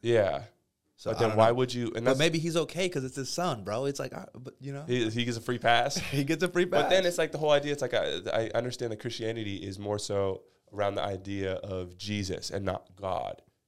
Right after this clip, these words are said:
Speaker 1: So it's like, well, why,
Speaker 2: Mm.
Speaker 1: why not worship the,
Speaker 2: You're right.
Speaker 1: the creator? I don't get the idea, 'cause if Jesus was
Speaker 2: In
Speaker 1: a
Speaker 2: Jesus
Speaker 1: human,
Speaker 2: Christ we pray.
Speaker 1: Yeah,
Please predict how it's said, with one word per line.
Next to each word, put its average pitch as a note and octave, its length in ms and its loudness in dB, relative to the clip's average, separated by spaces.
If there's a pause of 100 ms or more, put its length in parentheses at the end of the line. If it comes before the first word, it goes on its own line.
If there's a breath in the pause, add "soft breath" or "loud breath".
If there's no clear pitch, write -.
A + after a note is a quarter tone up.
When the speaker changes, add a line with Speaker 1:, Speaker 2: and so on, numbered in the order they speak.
(300)
Speaker 1:
So A#2 120 -2
it's G#2+ 100 -6
like, G#2 220 4
well, G2+ 120 0
why, A#2 640 6 (140)
Speaker 2:
Mm. - 60 -16
Speaker 1:
why A#2 140 6
not A2+ 260 0
worship A2 540 -2
the, G2+ 120 -6
Speaker 2:
You're G2 100 -2
right. A2 160 2
Speaker 1:
the G#2 80 0
creator? G#2 720 -4 (420)
I G#2+ 100 2
don't A#2 140 0
get A#2 140 -4
the A2 100 0
idea, G#2 500 0
'cause A#2 160 -8
if A2 140 -2
Jesus A#2+ 340 -2
was A#2+ 180 4
Speaker 2:
In A2 60 -2
Speaker 1:
a - 20 -2
Speaker 2:
Jesus A2+ 220 2
Speaker 1:
human, G#2+ 160 2
Speaker 2:
Christ A2 280 2
we G#2 100 -4
pray. F#2+ 400 -4 (180)
Speaker 1:
Yeah, B2 60 -4